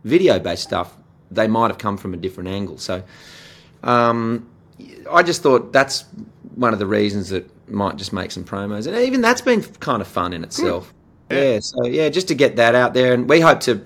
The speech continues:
Speaker 1: really round that out, um, through October, November. We've got nine shows that are, that are going on, uh, already, but then, yeah,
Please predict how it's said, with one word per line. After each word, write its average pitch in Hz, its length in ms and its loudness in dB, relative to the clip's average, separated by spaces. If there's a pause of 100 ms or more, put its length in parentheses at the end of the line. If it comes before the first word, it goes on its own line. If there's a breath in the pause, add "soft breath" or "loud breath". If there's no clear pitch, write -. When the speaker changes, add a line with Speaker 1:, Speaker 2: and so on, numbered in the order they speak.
Speaker 1:
really 123 280 6
round 107 340 2
that 95 180 0
out, 107 360 0 (680 soft breath)
um, 95 320 0
through 98 560 -2
October, 98 420 -2
November. 90 720 -4
We've 107 140 -6
got - 240 0 (320)
nine 101 420 0
shows 92 440 -2
that 90 120 -4
are, 85 140 -8 (760)
that 95 160 -4
are 95 60 -6
going 90 340 -6
on, 90 360 -8
uh, 87 440 -12 (400)
already, 92 460 -2
but 87 200 -10
then, 90 320 -10
yeah, 95 240 -4